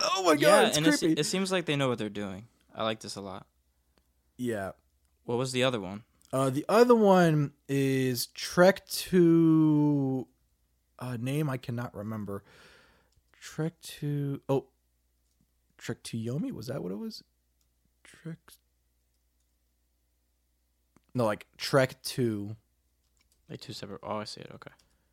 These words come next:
Speaker 1: Yeah. So this one, I think you would really like.
Speaker 2: This is the one you were talking about?
Speaker 1: Yeah, 'cause it's basically Ghost of Tsushima,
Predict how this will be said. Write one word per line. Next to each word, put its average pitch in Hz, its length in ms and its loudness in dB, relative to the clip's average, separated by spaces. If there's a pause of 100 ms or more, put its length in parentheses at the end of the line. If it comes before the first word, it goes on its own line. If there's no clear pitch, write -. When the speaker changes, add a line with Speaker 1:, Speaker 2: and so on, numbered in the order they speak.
(1800)
Speaker 1:
Yeah. 117 540 4 (1160)
So 123 160 -2
this 139 280 4
one, 135 320 4 (240)
I 113 80 0
think 104 240 -4
you 107 140 -4
would 87 240 -6
really 67 160 -12
like. 60 400 -16 (320)
Speaker 2:
This 117 100 -6
is - 40 -6
the 113 60 -8
one 110 100 -4
you 107 60 -6
were 104 60 -8
talking 107 240 -10
about? 110 140 -4
Speaker 1:
Yeah, 110 200 0
'cause - 240 -4
it's 151 200 6
basically 147 1080 4 (320)
Ghost 160 260 6
of 127 60 -6
Tsushima, 120 640 2